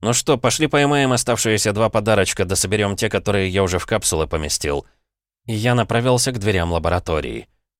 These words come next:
Павел тем временем вплотную занялся помолодевшим Михаилом, и отвлекать его мы не стали, тем более что сейчас, когда был известен принцип, сделать то, что мы планировали, было совсем несложно. Спешил я не зря. Как только мы поместили все пойманные элементы в капсулу,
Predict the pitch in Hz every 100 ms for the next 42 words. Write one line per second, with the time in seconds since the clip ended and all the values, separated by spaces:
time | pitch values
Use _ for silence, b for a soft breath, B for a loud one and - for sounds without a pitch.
0 | _ - 143 160 170 160 143 127 143 147
1 | 135 - 120 - 131 135 123 113 104 101
2 | 127 120 107 101 104 104 107 101 95 104
3 | 127 120 95 b b 95 92 98 95 107
4 | 98 90 92 95 92 - 107 101 87 _
5 | _ - 101 90 92 90 - 87 90 82
6 | 104 107 - 82 85 80 85 78 87 90
7 | 87 80 92 95 104 101 b b b -
8 | 92 131 139 127 127 127 123 113 110 117
9 | 127 127 113 113 117 110 - 85 80 85
10 | 92 78 64 58 - _ _ _ _ _
11 | - - 120 127 117 113 113 101 90 71
12 | - _ _ _ - 90 101 98 98 95
13 | 95 92 - 95 85 92 87 92 87 87
14 | 87 90 92 87 87 85 87 - 98 95
15 | - 87 85